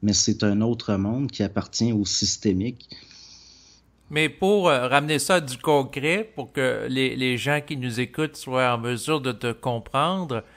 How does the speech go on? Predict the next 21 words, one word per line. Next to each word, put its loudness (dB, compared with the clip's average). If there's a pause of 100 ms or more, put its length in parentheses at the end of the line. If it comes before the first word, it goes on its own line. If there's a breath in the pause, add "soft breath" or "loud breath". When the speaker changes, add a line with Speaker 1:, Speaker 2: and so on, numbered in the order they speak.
(300 soft breath)
Speaker 2:
est-ce -4
que 0
tu -8
peux -6
me -4
donner 2
un 2
exemple -2 (140)
concret 0 (480 soft breath)
où 0
ce -4
que 2
le 0
mental 2
systémique -2
est -2
en, 0
est -6
en 2
opération 0 (380 soft breath)
pour -6